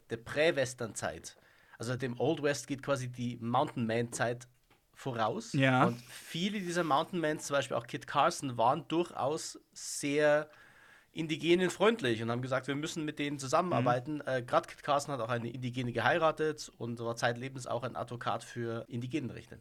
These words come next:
Speaker 2: Genau, und Davy Crockett schlägt im Endeffekt in dieselbe Bresche. Das Problem war nur, gerade die arme Landbevölkerung, die vorher kein Land besessen hat,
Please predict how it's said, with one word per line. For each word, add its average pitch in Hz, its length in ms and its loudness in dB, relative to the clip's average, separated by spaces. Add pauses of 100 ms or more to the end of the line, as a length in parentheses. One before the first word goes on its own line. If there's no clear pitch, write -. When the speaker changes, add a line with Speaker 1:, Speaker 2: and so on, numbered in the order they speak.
(140)
Speaker 2:
Genau, 151 320 6
und 139 160 0
Davy 190 180 2
Crockett - 360 0
schlägt 160 300 4
im 147 100 -6
Endeffekt 165 440 0
in 156 60 -6
dieselbe 143 380 0
Bresche. 135 480 0 (440)
Das - 200 2
Problem 202 580 6
war 180 160 10
nur, 185 420 4 (500)
gerade 240 420 10
die 214 180 2
arme 196 240 10
Landbevölkerung, 143 1300 4
die 143 100 4
vorher 170 340 6
kein 208 360 4
Land 135 340 4
besessen 127 540 0
hat, - 260 -2